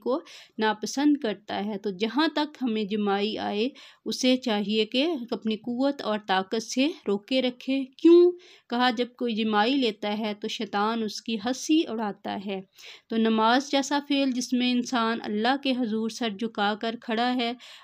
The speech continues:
अल्लाह का कुर्ब ले रहा है, तो वहाँ ज़रूरत है इंसाई एहसास होने की। खशियत इलाही का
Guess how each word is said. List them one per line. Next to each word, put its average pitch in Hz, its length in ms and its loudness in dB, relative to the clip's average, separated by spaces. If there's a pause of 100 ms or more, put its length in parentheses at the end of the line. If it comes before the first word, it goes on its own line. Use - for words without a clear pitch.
(100)
अल्लाह 214 260 2
का 226 200 0
कुर्ब 285 380 -2
ले 233 240 4
रहा 214 280 -2
है, 220 180 -2
तो 226 180 -4
वहाँ 226 360 -2
ज़रूरत 220 480 0
है 226 100 0
इंसाई 220 540 -4
एहसास 226 680 -2
होने 214 260 0
की। 226 200 -8 (340)
खशियत 330 440 2
इलाही 240 520 2
का 226 140 -2